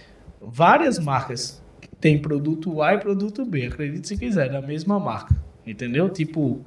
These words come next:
o que vende no e-commerce, que é um preço muito agressivo, que não, vocês trabalham com internet, você sabe, tipo, o cara tem que pagar trinta por cento, não sei o que lá, tal.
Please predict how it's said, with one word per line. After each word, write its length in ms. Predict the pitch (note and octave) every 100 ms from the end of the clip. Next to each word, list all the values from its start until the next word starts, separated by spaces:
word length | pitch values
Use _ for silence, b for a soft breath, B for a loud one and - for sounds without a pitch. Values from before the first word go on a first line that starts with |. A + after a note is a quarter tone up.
| -
o 100 | C#3
que 260 | G3+ A#3
vende 300 | G#3 F3+ F3+
no 160 | E3+ D#3+
e-commerce, 480 | C#3 - D3 D3 -
que 80 | D3
é 40 |
um 60 | C#3
preço 360 | C#3 C#3+ C#3
muito 180 | C3+ F#3
agressivo, 380 | G3+ D#3 E3+ F3
que 160 | F3+ E3+
não, 300 | G3+ G#3 - _
vocês 420 | D3 E3 E3+ D#3+
trabalham 300 | E3 D#3 D3+
com 60 | D3
internet, 300 | C#3+ D3 F3
você 120 | A3
sabe, 280 | - F3 -
tipo, 260 | C3+ C#3 C3
o 180 | G2+ B B B B _
cara 220 | C3+ C#3+
tem 140 | C#3
que 60 | C#3+
pagar 520 | D3 C#3+ D3 B2+ A#2
trinta 260 | D3+ F#3 F#3
por 140 | E3
cento, 520 | D#3 C3+ C#3 A#2+ - -
não 40 | -
sei 220 | - - C#3+
o 20 |
que 100 | D#3
lá, 480 | C#3 C#3+ C3+ A#2+ -
tal. 320 | D3+ C#3+ -